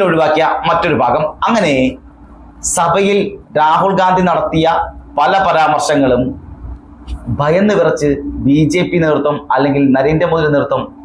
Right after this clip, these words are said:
സഭാരേഖകളിൽ നിന്നും നീക്കം ചെയ്യുമ്പോഴും അതേ വിമർശനങ്ങളെല്ലാം കൃത്യമായി ഒരു വാക്ക്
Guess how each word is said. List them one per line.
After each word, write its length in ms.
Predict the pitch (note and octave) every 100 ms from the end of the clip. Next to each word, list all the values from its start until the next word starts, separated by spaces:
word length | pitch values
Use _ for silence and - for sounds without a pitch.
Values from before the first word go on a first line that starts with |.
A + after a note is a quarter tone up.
| - -
സഭാരേഖകളിൽ 640 | D3+ C#3 D3+ E3+ D#3 D3 D3
നിന്നും 180 | C#3 C3+ C3+
നീക്കം 300 | D3+ D3 E3+
ചെയ്യുമ്പോഴും 500 | D#3+ D3+ C3+ A#2+ G#2+ G#2+ - - - - - -
അതേ 220 | B2+ C#3+ D#3 E3+ - - C3+
വിമർശനങ്ങളെല്ലാം 840 | D3 G#3 - D#3+ D3+ C3 B2+ B2 - - - -
കൃത്യമായി 800 | E3 - - F#3 F3 D3+ C#3+ D3 - - - - -
ഒരു 160 | C#3 D#3+ E3
വാക്ക് 240 | D3+ C#3